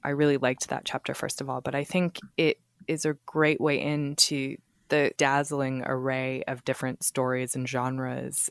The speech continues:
and ideas that you are engaging with. And I, I wonder if you could talk a little bit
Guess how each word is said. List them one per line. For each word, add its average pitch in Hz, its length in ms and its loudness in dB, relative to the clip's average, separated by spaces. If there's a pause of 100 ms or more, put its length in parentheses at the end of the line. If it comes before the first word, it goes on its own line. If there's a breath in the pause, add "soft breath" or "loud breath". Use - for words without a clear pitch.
and 127 440 -6 (100)
ideas 127 760 -2
that 127 220 -2
you 131 540 -6
are 123 440 -4
engaging 131 500 -2
with. - 320 -6 (540 soft breath)
And 156 160 2
I, 160 180 4 (100)
I 170 60 8
wonder 196 220 10
if 247 160 4
you 226 80 0
could 190 160 -6
talk - 260 2
a 160 60 0
little 156 180 2
bit 151 300 0